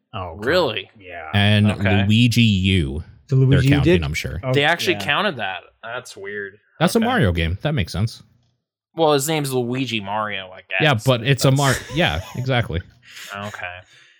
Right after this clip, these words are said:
Speaker 2: The John Leguizamo pack.
Speaker 1: I mean, I think it does count as a Mario game,
Speaker 3: <laughs>
Speaker 1: but
Speaker 3: It totally
Speaker 1: I'm,
Speaker 3: does, yeah.
Speaker 1: I'm kinda with Nathan. I'm surprised it
Speaker 2: I
Speaker 1: broke
Speaker 2: just
Speaker 1: the
Speaker 2: didn't
Speaker 1: top
Speaker 2: think
Speaker 1: ten.
Speaker 2: that mattered that much. I know there was the year of Luigi, and it's like, "Come on, guys," right? Luigi. But it's like,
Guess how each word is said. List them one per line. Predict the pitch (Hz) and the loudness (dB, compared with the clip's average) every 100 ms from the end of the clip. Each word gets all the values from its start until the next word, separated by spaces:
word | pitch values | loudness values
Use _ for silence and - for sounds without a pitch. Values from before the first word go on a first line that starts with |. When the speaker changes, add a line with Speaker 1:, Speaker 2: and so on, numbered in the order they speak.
| _ _ _ _ | _ _ _ _
Speaker 2:
The | 107 | -12
John | 110 98 | -8 -8
Leguizamo | 98 98 98 101 101 98 | -8 -12 -10 -10 -10 -14
pack. | - 95 | -12 -4
Speaker 1:
I | 131 | 0
mean, | 165 175 | 2 2
I | 175 | 0
think | 185 180 | 0 0
it | 160 | 2
does | 143 135 | 2 2
count | - 131 135 | 2 4 4
as | |
a | 135 | 4
Mario | 127 127 139 143 | 2 2 2 2
game, | 139 156 165 165 | 2 0 -2 -6
Speaker 3:
<laughs> | 139 | -2
Speaker 1:
but | 120 113 | 2 2
Speaker 3:
It | 156 | 2
totally | 113 85 117 | 0 0 0
Speaker 1:
I'm, | 123 | 0
Speaker 3:
does, | 120 | -2
yeah. | 127 | -2
Speaker 1:
I'm | 123 127 | 0 0
kinda | 131 | 0
with | 127 120 | 0 0
Nathan. | 120 117 123 | 0 0 0
I'm | 113 | -2
surprised | - - 113 107 107 101 - | -4 -4 0 2 2 -2 -6
it | 131 104 | -8 -2
Speaker 2:
I | 180 | 0
Speaker 1:
broke | 202 | 2
Speaker 2:
just | - | 0
Speaker 1:
the | 269 | -2
Speaker 2:
didn't | 180 | 0
Speaker 1:
top | |
Speaker 2:
think | 196 170 | 0 4
Speaker 1:
ten. | |
Speaker 2:
that | 156 143 | 4 4
mattered | 113 117 117 127 110 | 2 2 2 2 0
that | 107 104 | -2 -2
much. | 104 127 | -2 2
I | 143 | 4
know | 160 | 4
there | 160 | 4
was | 151 135 | 2 2
the | |
year | 131 123 139 | 0 4 4
of | 131 | 4
Luigi, | 127 120 135 127 127 120 120 | 0 -4 -4 -4 -4 -2 -2
and | 113 | -4
it's | 110 | -6
like, | 107 101 | -10 -6
"Come | 170 | 0
on, | 208 269 302 269 | 4 4 4 4
guys," | 208 220 262 269 | 4 4 4 2
right? | 240 226 339 | 2 2 2
Luigi. | 233 262 359 370 156 113 | -2 2 2 2 -2 -4
But | 120 | -6
it's | 120 156 | -6 -2
like, | 143 | -4